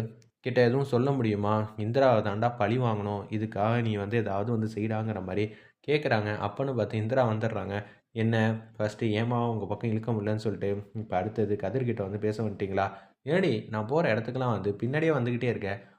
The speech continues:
உனக்கு கொஞ்சம் கூட அறிவு இல்லையா?" அப்படின்னு சொல்லி கேட்கும்போது, "ஓ, அப்படியா?" "நீங்க இந்த வீட்டை விட்டு போறது உறுதி தான்" அப்படின்னு நம்ம இந்திரா வந்து சொன்னோன்னே, "பாத்தியாடா, உன் முன்னாடியே எப்படியெல்லாம் பேசிட்டு இருக்கா? நீ ஏதாவது பேச வேண்டியதானே? நீங்க என்னதான் குட்டிக்காரனை அடிச்சாலும்,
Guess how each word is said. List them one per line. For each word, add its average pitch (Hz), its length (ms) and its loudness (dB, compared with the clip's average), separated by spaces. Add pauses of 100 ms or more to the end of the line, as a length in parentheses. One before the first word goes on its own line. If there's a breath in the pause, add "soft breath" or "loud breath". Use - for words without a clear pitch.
உனக்கு 135 220 -6
கொஞ்சம் 170 220 0
கூட 180 140 2
அறிவு 143 260 4
இல்லையா?" 113 300 2
அப்படின்னு 127 320 -4
சொல்லி 113 140 -2
கேட்கும்போது, 107 500 -2 (1120)
"ஓ, 151 120 0
அப்படியா?" 123 420 4 (520)
"நீங்க 147 320 0
இந்த 160 160 2
வீட்டை 175 240 2
விட்டு 165 180 0
போறது 143 340 2 (100)
உறுதி 139 280 2
தான்" 139 280 0
அப்படின்னு 120 380 -2
நம்ம 107 160 0
இந்திரா 117 300 0
வந்து 120 200 0
சொன்னோன்னே, 107 380 0 (100)
"பாத்தியாடா, 107 540 2 (160)
உன் 120 220 -2
முன்னாடியே 120 340 0
எப்படியெல்லாம் 113 420 0
பேசிட்டு 110 340 -4
இருக்கா? 104 220 -2
நீ 98 120 -8
ஏதாவது 113 300 0
பேச 120 220 -2
வேண்டியதானே? 107 460 2 (400 loud breath)
நீங்க 117 260 0
என்னதான் 139 420 -2
குட்டிக்காரனை 120 560 -4
அடிச்சாலும், 95 560 -6